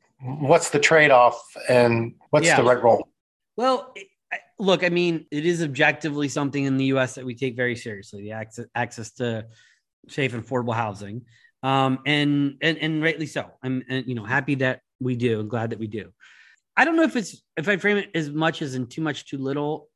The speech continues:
Speaker 2: as instead kind of, like, where to allocate the government's time. So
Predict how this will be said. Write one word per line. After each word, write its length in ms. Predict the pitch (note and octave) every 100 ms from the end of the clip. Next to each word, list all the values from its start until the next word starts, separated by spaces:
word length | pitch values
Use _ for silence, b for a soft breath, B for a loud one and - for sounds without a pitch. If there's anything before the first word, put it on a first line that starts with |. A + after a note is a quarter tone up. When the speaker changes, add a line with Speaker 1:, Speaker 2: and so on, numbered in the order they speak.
| -
Speaker 2:
as 420 | B2 A2+ A2 - _ _ _ _ _ _ -
instead 380 | B2+ - C#3+
kind 140 | - C#3+
of, 100 | B2+
like, 120 | A#2
where 680 | G#2 A#2 B2 C3 E3+ E3+ E3 _ _ _ -
to 360 | F3 E3+ E3
allocate 680 | D#3 D#3+ E3+ - F3 E3+ - _ _ _ _ _
the 80 | C3
government's 340 | E3+ E3 D#3+
time. 240 | - E3+ F3
So 420 | - D#3+ D3